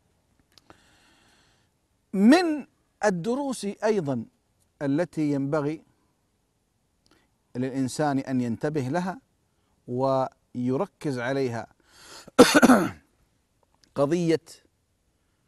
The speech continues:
أن الإنسان يستهين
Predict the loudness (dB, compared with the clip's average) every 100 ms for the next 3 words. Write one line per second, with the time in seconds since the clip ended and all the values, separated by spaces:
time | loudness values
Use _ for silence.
0 | _ _ _ _ _ -4 -2 -2 -2 -6
1 | -4 -4 -4 -6 -10 _ _ -8 -6 -6
2 | -6 -6 -4 -2 -4 -6 -12